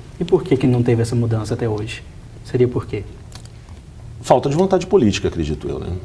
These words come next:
Speaker 2: Eu acho que o principal aspecto, é, disso aí é a falta de vontade política, a movimentação dos grupos de interesse dentro dos corredores dos congresso, do Congresso. Isso acontece, é legítimo, é republicano,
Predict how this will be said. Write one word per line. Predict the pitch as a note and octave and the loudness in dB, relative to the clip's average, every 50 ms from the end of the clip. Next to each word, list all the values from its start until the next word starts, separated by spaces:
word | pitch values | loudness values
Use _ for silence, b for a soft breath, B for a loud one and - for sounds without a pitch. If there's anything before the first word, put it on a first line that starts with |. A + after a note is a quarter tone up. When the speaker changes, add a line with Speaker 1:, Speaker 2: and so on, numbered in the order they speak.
| - - | -10 -6
Speaker 2:
Eu | F2+ F2+ | -4 -4
acho | F#2+ F#2+ - | -4 -4 -4
que | - F#2+ | -4 -4
o | |
principal | F2 - A2+ A#2+ A#2+ - - - - B2+ C3+ D3+ | 0 4 4 4 4 2 0 0 2 2 4 4
aspecto, | C#3 B2 - - - - A2+ A2+ - - - G2 F2 F#2 | 2 0 -2 -2 0 0 0 0 -2 -4 -2 -2 0 0
é, | - D#2 E2 E2 | -2 -2 -4 -4
disso | E2 D#2+ F2+ F2+ - - A2+ | -4 -4 -4 -4 -2 0 0
aí | G#2+ G#2+ A2+ D#3 | 2 2 2 0
é | F#3+ F#3 | 0 -2
a | |
falta | F3 - - F3+ F#3 F#3 | -4 -4 -4 -4 -4 -4
de | E3 | -6
vontade | D#3+ E3 D3+ - D#3 D3 | -6 -6 -4 -4 -6 -4
política, | - - E3+ C#3+ C#3+ D3+ D3 C#3+ - - - D3 C#3 B2+ - B B B B B B | -2 0 0 2 0 0 -2 -2 -6 -4 -2 0 0 0 -2 B B B B B B
a | B A2 | B 4
movimentação | A2+ A2+ A2+ G#2 A2 A2 G#2+ G2+ - G2+ - - - A2 G#2+ G#2+ G2 | 6 6 6 6 6 6 6 6 4 0 -2 0 2 4 4 4 4
dos | F#2 F#2 F2+ | 4 2 2
grupos | F#2 F#2 G2 G2 - F#2+ F2+ | 2 2 0 2 2 0 0
de | F2 F#2 G2 | 2 0 0
interesse | F#2 - C#3 C3+ A#2+ B2 B2 A2+ - - - - | 0 2 2 4 6 6 6 6 4 0 -4 -4
dentro | E2+ E2 G2 F#2+ F2 - F#2 | 0 2 2 2 2 0 -2
dos | E2 E2 E2 | -2 -2 -2
corredores | - - E2 F#2+ F2+ E2+ E2+ E2+ E2 D#2+ | -4 -2 0 0 0 2 0 0 0 -2
dos | E2+ F2 - | -2 -4 -4
congresso, | - - C#3 C3+ B2+ A#2+ A#2+ A#2+ A#2 A2 G2+ - - | -4 -4 -2 0 0 2 2 2 2 0 0 -2 0
do | G2+ F#2 | 0 0
Congresso. | - - F2+ F2+ F#2 G2+ A#2 B2 A2+ G#2+ - - - A2 G2+ B B B B B B B | 0 2 2 4 6 6 6 6 4 2 0 -4 -6 -8 -8 B B B B B B B
Isso | - D4+ E4+ - - - F4+ F4 | 4 4 4 4 6 6 6 6
acontece, | E4 - F4 - - F#3 F#3 F#3 - A3 | 6 2 2 4 6 6 4 6 4 4
é | A3+ | 4
legítimo, | B3+ C#4+ F#3 F#3+ G#3+ A3+ - - D3+ | 6 6 6 6 6 6 6 6 6
é | A#2+ | 6
republicano, | B2+ B2 B2 E3+ F#3 G3+ F#3+ G3 F#3 F#3+ G#3 - | 6 4 4 4 4 4 6 6 6 6 4 2